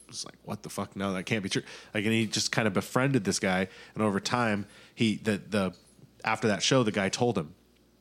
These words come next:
"Here, uh, let me know when you come back with this band. I'd love to bring some of my friends out, like, just show them your, your, your music." So that's what he did. He called them the next time they came through and said, "Hey, you know, I'm playing at the same bar if you wanna bring some people out." So he did.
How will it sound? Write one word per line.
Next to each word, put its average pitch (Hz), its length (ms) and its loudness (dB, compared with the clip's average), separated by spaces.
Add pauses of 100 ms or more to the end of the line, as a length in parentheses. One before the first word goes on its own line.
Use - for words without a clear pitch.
(840)
"Here, 123 380 2
uh, 98 240 2 (240)
let 113 120 0
me 151 100 4
know 135 140 6
when 123 140 4
you 110 140 4
come 107 280 2
back 104 300 2
with 98 80 0
this - 160 -2
band. 107 340 0
I'd 87 120 -4
love 95 280 -2
to 92 200 0
bring 92 400 -2
some 95 160 0
of 85 60 -4
my 82 120 -4
friends 107 380 0
out, 82 280 -2 (320)
like, 90 600 -8
just - 320 -6
show 101 280 2
them 87 200 -2
your, 90 220 -4
your, 92 280 -4 (120)
your 101 140 -2
music." 113 340 4 (400)
So - 120 -8
that's 90 160 -2
what 104 120 4
he 104 60 2
did. 131 180 4
He 92 80 -2
called 107 320 4
them 101 100 2
the 98 80 0
next 95 220 -2
time 95 160 -2
they 92 100 0
came 92 260 -2
through 90 240 -2
and 104 80 0
said, 92 180 -2
"Hey, 107 260 0 (420)
you 90 80 -4
know, 87 40 -6
I'm 85 120 -4
playing 92 260 0
at 87 100 -2
the - 60 -6
same 95 260 2
bar 90 320 2
if - 140 -6
you 90 80 -2
wanna 87 140 -2
bring 87 180 -4
some 85 100 -8
people 85 240 -6
out." 90 200 -2
So 104 80 -2
he 98 80 0
did. 123 300 2